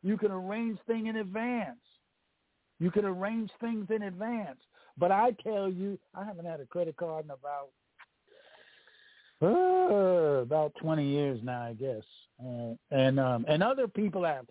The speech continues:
Millions of other people have. But they want you on the credit card. They want you on that credit card so bad that they say, "We'll give you points.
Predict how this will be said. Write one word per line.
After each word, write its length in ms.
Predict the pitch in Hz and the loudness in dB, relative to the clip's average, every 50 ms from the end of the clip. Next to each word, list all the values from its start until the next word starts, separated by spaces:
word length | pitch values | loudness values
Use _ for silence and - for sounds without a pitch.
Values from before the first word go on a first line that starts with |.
| _ _ - | _ _ -4
Millions 480 | 165 208 254 285 269 254 247 226 190 196 | 0 0 0 0 0 -2 -4 -4 -4 -6
of 120 | 208 185 | -6 -6
other 240 | 202 226 240 240 233 | -6 -6 -6 -6 -8
people 380 | 202 - 202 196 170 175 175 165 | -8 -8 -8 -10 -8 -8 -8 -6
have. 180 | 151 143 127 107 98 _ _ _ _ _ _ _ _ _ _ | -6 -8 -10 -12 -18 _ _ _ _ _ _ _ _ _ _
But 140 | 160 175 170 | -2 0 0
they 120 | 208 196 | 0 0
want 340 | 190 196 226 240 254 233 - | 0 -2 -4 -4 -4 -6 -6
you 100 | 247 233 | -6 -6
on 100 | 214 202 | -6 -8
the 80 | 190 180 | -10 -8
credit 320 | - 214 240 233 220 190 | -6 -4 -4 -4 -4 -6
card. 240 | - 202 170 151 151 | -6 -6 -6 -6 -6
They 120 | 180 185 | -6 -6
want 280 | 185 208 226 226 196 - | -6 -6 -8 -8 -8 -6
you 60 | 233 | -6
on 80 | 220 214 | -6 -6
that 140 | 214 208 202 | -8 -10 -8
credit 260 | - 226 226 214 208 | -8 -8 -8 -8 -8
card 240 | - 220 214 208 - _ | -6 -6 -6 -6 -4 _
so 160 | 233 240 247 240 196 | 2 4 4 4 2
bad 440 | 220 240 254 240 196 170 165 175 - _ _ _ _ _ - | 0 -2 0 -2 -2 -4 -6 -10 -16 _ _ _ _ _ 0
that 160 | 185 190 185 | 0 0 2
they 180 | - 202 202 190 - | 2 0 -2 -2 -2
say, 180 | 220 220 214 208 | -2 -2 -2 -2
"We'll 180 | 185 254 285 | 0 -2 -2
give 200 | 220 202 254 240 | -2 -2 -2 -2
you 100 | 220 220 | -2 -2
points. 460 | 196 - 233 269 294 285 226 160 - | -4 -2 0 0 2 2 0 -2 -6